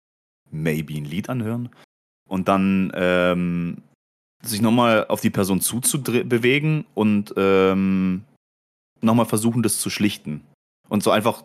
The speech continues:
so, es war jetzt grad kacke, bisschen eskaliert. Wenn du was falsch gemacht hast und ist,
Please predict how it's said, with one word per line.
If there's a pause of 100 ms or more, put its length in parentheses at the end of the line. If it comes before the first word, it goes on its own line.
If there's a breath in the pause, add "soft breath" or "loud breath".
so,
es
war
jetzt
grad
kacke,
bisschen
eskaliert. (840)
Wenn
du
was
falsch
gemacht
hast
und (960)
ist,